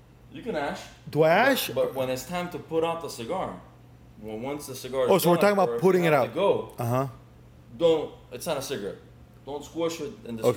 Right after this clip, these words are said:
Speaker 2: Okay.
Speaker 1: it in the ashtray.
Speaker 2: Okay.
Speaker 1: Just place it nicely inside the ashtray or on the side. That's a nice way to go, right?
Speaker 2: Okay. So this, should I ash this or keep it going?
Speaker 1: Up to you. Personal
Speaker 2: Okay.
Speaker 1: preference.
Speaker 2: So if,
Speaker 1: So
Speaker 2: let's say I
Speaker 1: light it.
Speaker 2: wanna ash it, do I tap it?
Speaker 1: Just tap it.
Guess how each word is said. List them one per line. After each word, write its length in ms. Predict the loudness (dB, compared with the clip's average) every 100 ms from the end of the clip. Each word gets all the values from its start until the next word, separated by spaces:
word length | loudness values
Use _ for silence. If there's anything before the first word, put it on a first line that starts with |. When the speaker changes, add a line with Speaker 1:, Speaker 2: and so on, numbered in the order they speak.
| 2
Speaker 2:
Okay. 80 |
Speaker 1:
it 60 | 2
in 100 | -2
the 80 | -4
ashtray. 320 | -4 -6 -16 -20 -12
Speaker 2:
Okay. 220 | -8 -6 -6
Speaker 1:
Just 260 | -8 -14 -18 -20 -20 -14
place 220 | -12 -12 -12
it 60 |
nicely 360 | -8 -8 -10 -12
inside 260 | -10 -12 -12
the 100 | -10
ashtray 400 | -10 -10 -14 -12
or 160 | -12 -12
on 100 | -16
the 60 |
side. 400 | -14 -14 -10 -10 -12 -18 -20 -20 -20 -20 -20 -8
That's 240 | -6 -6
a 40 | -6
nice 240 | -8 -6
way 120 | -6
to 60 | -6
go, 180 | -8 -12 -20 -20 -20 -14
right? 240 | -8 -8 -8
Speaker 2:
Okay. 140 | -14 -18 -20 -20 -8
So 280 | -6 -6 -10 -12 0
this, 240 | 0 0
should 200 | 0 2
I 100 | 4
ash 260 | 6 4 2
this 220 | -2 -4
or 40 | -4
keep 200 | -4 -2
it 60 | -2
going? 180 | -2 -4 -16 -20 -20 -20 -20 -20 -20 -20 -20 -14
Speaker 1:
Up 180 | -14 -14
to 60 |
you. 140 | -16 -16 -12
Personal 280 | -10 -4 0
Speaker 2:
Okay. 120 | 0
Speaker 1:
preference. 260 | 0 -6 -20 -2
Speaker 2:
So 120 | 0
if, 40 | 4
Speaker 1:
So 40 |
Speaker 2:
let's 160 | 4 4
say 80 | 4
I 20 |
Speaker 1:
light 60 |
it. 40 | 4
Speaker 2:
wanna 140 | 4
ash 160 | 4 2
it, 100 | 2
do 100 | 4
I 40 |
tap 280 | 4 4 2
it? 100 | 0 -6 -20 -20 -20 -20
Speaker 1:
Just 140 | -16
tap 200 | -12 -12
it. 60 | -12